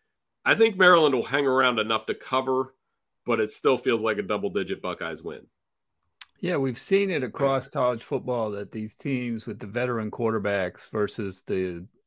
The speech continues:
Speaker 2: the young quarterbacks, the rookie quarterbacks, that the, there's a difference, right? Like
Speaker 1: Mm-hmm.
Speaker 2: Cam Ward, for example.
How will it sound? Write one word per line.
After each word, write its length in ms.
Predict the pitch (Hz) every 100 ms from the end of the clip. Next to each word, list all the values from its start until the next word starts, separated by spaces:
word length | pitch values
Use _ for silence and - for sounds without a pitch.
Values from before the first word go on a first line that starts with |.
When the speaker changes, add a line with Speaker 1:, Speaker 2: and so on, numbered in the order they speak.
| _
Speaker 2:
the 80 | 107
young 280 | 107 110 101
quarterbacks, 600 | 110 98 92 80 82 -
the 100 | 92
rookie 320 | 101 - 92
quarterbacks, 840 | - 98 92 90 87 85 - - _ _ _ _ _ _ _ -
that 260 | 104 92
the, 280 | - 104 98 - _ _ - - -
there's 200 | 135 143
a 60 |
difference, 560 | 127 117 117 92 - - _ _ _
right? 240 | 110 123 120
Like 200 | 117 117
Speaker 1:
Mm-hmm. 180 | 117
Speaker 2:
Cam 220 | 131 139 131
Ward, 420 | 131 110 71 -
for 160 | - 104
example. 540 | 92 98 87 80 -